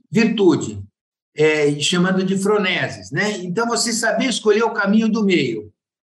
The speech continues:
Ah, tem um livro chamado Caminho do Meio, que ele mostra os três grandes filósofos, o Aristóteles, o Buda e o Confúcio, ele chama até o A B C da filosofia,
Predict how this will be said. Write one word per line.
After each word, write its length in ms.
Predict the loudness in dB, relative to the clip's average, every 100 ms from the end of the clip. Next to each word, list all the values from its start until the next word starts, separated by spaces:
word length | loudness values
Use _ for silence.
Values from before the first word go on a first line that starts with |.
| _ _ _ _ _ 2
Ah, 380 | 4 4 0
tem 160 | 2 4
um 80 | 4
livro 360 | 4 2 0
chamado 380 | -2 0 -2 -2
Caminho 360 | -2 -2 0 0
do 120 | 2
Meio, 400 | 4 4 2 -4
que 100 | 0
ele 120 | 2
mostra 400 | 2 2 0 -2
os 120 | -6 2
três 320 | 4 4 0
grandes 320 | 0 0 -2
filósofos, 800 | 0 2 4 2 0 -6 -10 -14 _ _ _
o 100 | 2
Aristóteles, 880 | 2 2 0 -2 -2 0 0 0 2
o 100 | 2
Buda 300 | 2 2 2
e 40 |
o 80 | 0
Confúcio, 720 | -2 -6 0 2 2 0 0
ele 140 | 0 0
chama 260 | -2 -2
até 160 | -2 0
o 120 | 0
A 80 | 2
B 160 | 2 0
C 540 | 0 2 2 0 -8 -18 _
da 220 | 0 0
filosofia, 920 | 2 0 2 0 0 2 2 -2 -8